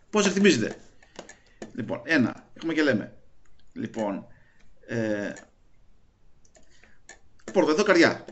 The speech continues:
το όργανο, όργανο στόχος. Λοιπόν, υπάρχουν, ε, νευ-, ε, είναι νευρικές συμπαθητι-, από το συμπαθητικό σύστημα που αυξάνουν τον καρδιακό ρυθμό.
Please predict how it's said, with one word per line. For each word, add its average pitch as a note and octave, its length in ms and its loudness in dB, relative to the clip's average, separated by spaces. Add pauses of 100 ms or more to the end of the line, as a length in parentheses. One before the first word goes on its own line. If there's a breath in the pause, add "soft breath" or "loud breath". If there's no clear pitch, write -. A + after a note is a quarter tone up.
το C#3+ 80 -6
όργανο, E3+ 380 2
όργανο E3 260 0
στόχος. G#2+ 500 -4 (920)
Λοιπόν, B2 420 -2 (380 loud breath)
υπάρχουν, G3+ 420 2
ε, - 200 2 (120)
νευ-, B2 320 0
ε, - 40 -10 (280)
είναι F#3 220 2
νευρικές E3 500 0
συμπαθητι-, B2+ 440 0
από A2+ 100 -6
το B2 60 -4
συμπαθητικό A2 480 -2
σύστημα C3 500 -4 (300 loud breath)
που D#3+ 80 -2
αυξάνουν G3 280 0
τον F3+ 260 -4
καρδιακό D#3+ 260 4
ρυθμό. C3 520 0